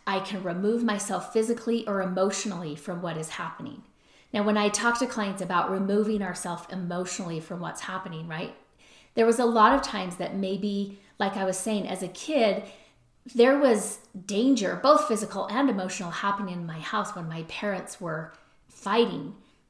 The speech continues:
And I couldn't get up and leave, right? I couldn't just leave the house. As I got older and could drive, or even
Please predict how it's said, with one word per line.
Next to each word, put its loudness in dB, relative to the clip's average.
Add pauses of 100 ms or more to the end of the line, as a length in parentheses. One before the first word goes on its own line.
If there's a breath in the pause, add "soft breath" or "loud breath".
And 0
I 6
couldn't 2
get 0
up 0
and -6
leave, -6
right? -4
I -4
couldn't -2
just -6
leave -4
the -6
house. 0
As -4
I -2
got -2
older -2 (140)
and -6
could -10
drive, -2
or -6
even 0